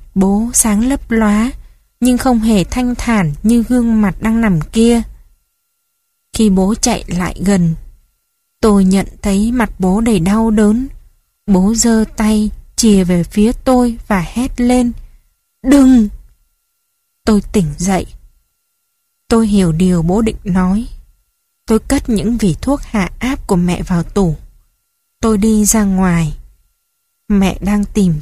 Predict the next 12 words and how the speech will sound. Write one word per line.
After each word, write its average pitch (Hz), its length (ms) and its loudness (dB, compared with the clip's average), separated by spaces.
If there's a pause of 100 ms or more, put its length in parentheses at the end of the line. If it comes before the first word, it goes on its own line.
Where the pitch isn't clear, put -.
tôi. 226 360 -2 (800)
Tay 214 180 0
mẹ 185 160 -2 (100)
cầm 170 220 -2
gói 180 220 -2
xôi 220 480 2
bọc 175 320 -4
trong 233 200 0
lá 208 200 -2
sen. 226 460 0 (680)
Mẹ 196 200 0
hỏi 170 380 -2